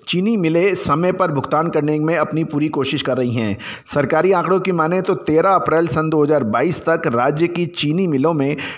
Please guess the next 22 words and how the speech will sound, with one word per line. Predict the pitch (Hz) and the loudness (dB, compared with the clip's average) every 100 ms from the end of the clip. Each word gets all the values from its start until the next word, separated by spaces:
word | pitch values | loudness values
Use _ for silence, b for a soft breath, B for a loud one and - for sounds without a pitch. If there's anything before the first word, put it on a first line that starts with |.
| - | -6
नौ | 135 160 | 0 0
सौ | 170 208 | 0 -2
इक्कीस | - 175 - 247 190 | -2 -4 -2 -2 0
दशमलव | 151 147 165 165 | 0 0 0 2
दो | 175 135 165 | 2 2 0
पाँच | 175 147 156 | 0 0 0
लाख | 151 147 | 0 0
टन | - 135 165 143 | 0 -2 -2 -2
गन्ना | 131 139 165 | 0 0 0
पेराई | 160 123 139 | 0 2 2
कर | 160 135 143 | 2 0 0
तिरानवे | 131 - 139 151 185 190 | -4 -2 0 2 2 0
दशमलव | 151 139 139 151 - | 0 0 0 0 -2
एक | 120 165 - | -2 -2 0
पाँच | 139 143 135 | -2 0 0
लाख | 131 | -2
टीनी, | - 135 147 165 B B - | -2 -2 -2 -2 B B -6
चीनी | 147 165 190 | -2 0 0
का | 135 | 0
उत्पादन | - 147 131 120 131 | 0 0 -2 0 -2
किया | 117 135 | -2 0
है। | 107 110 92 | 0 0 -2